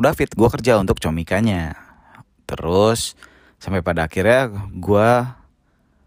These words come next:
gua merasa bahwa, wah, memang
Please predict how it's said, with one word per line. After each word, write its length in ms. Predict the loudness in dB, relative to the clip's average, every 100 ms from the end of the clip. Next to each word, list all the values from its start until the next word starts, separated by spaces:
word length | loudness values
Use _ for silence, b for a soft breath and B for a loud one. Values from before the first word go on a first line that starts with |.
| _ _ _ _ _ _ -4
gua 160 | 2 2
merasa 320 | 2 0 -2
bahwa, 480 | 0 4 4 2 -4
wah, 160 | -2 -2
memang 480 | -2 -2 0 -2